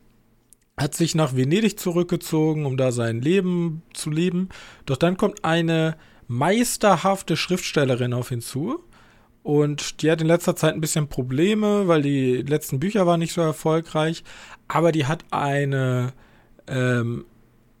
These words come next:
ein Medium kennengelernt. Und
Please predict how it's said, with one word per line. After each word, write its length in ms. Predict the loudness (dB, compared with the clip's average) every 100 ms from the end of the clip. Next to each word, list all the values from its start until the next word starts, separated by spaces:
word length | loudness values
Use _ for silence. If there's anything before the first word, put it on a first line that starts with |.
| _ _
ein 420 | -2 0 0 -4 -2
Medium 600 | 0 2 4 4 4 4
kennengelernt. 1040 | 0 -2 -2 0 0 2 2 0 -4 -8 -12 -18 -20 -20 _ _ _ _
Und 440 | -2 4 4 2